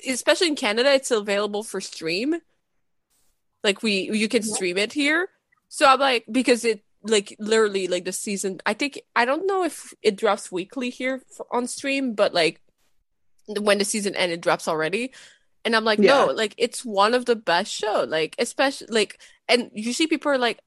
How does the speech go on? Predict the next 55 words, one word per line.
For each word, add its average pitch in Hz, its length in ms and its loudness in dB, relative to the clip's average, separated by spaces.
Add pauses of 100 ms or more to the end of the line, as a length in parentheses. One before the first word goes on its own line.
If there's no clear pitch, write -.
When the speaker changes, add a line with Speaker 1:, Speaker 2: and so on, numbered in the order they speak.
(100)
Speaker 1:
after 226 260 0
season, 214 380 -6
they 208 320 0
start 247 260 2
season 220 240 -4
one, 220 120 -2
they're 233 80 -4
like, 214 180 0
"Oh, 233 100 6
I'm 208 220 4
done 220 240 0
with 208 160 0
it 214 60 -2
already." 196 360 -2
I'm - 80 -4
like, 254 160 -4
"Yeah, 220 220 2
because 233 280 -4
season 254 260 -4
one 240 120 0
is 220 140 -6
so 220 180 0
fucking 220 320 -4
good, 240 180 -2
you 180 120 -6
can't 196 260 -4
stop - 380 -2
it." - 260 -4 (400)
Speaker 2:
Mm-hmm. 202 760 4 (2500)
Speaker 1:
And, 180 460 0 (120)
yeah, 170 680 0
it's 214 280 -2
like, - 260 -2 (160)
yeah, 233 260 4
it, 220 220 6
it, 247 160 4
it's - 140 -6
probably 392 260 4
one 233 220 2
of 240 80 -4
my 220 100 -2
most, 196 320 -6
like, 190 160 -2
comfort 202 460 -2
show 208 180 2
where 196 260 2
I 190 120 4
will 196 160 -2
go 190 180 -2
back 180 240 -2
and 175 160 -6
rewatch 156 360 -4
it - 120 -4
a 247 80 -2
lot. 240 300 2